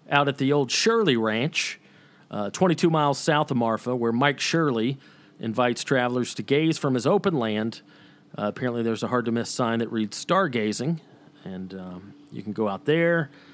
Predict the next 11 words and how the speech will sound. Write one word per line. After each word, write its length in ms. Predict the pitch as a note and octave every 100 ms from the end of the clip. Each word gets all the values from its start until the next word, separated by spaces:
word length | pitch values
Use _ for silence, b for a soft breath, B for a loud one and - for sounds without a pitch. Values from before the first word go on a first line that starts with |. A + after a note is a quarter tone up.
| B B -
Uh, 40 | G#2+
it 40 |
doesn't 200 | A#2 A2
say 160 | G2+ A#2
anything 240 | G#2+ G#2+
about 220 | G2+ F#2+ -
cost, 680 | - A2 G2 - - F#2 F2+
uh, 320 | F#2+ F2+ F2+ F2 -
there. 600 | - - G#2 G#2+ F#2 F#2 F2 E2+ E2+ E2+ E2+ E2+ B E2+ E2 E2 E3
But, 180 | E3 F3+
yeah, 380 | A3 B3+ F3